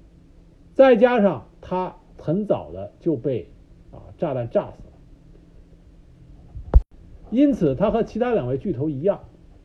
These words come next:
更多的是奠定了白卫军在之后和红色苏维埃长达几年的这种内战的基础。他是个创始人，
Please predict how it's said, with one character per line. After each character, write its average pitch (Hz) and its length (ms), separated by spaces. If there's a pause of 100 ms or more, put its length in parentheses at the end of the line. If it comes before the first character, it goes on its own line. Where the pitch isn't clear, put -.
(260)
更 247 260
多 226 200
的 170 240 (200)
是 185 220
奠 220 340
定 175 160
了 117 120
白 123 180
卫 165 120
军 143 180
在 143 140
之 196 200
后 - 360 (180)
和 165 160
红 175 260
色 175 160
苏 165 160
维 165 100
埃 160 200 (260)
长 160 280
达 170 180
几 131 240
年 104 400
的 185 160 (560)
这 190 180
种 107 220 (280)
内 208 260
战 160 220 (240)
的 120 80
基 202 180
础。 - 120 (1120)
他 226 140
是 233 80
个 220 100
创 233 320
始 104 200
人， 110 260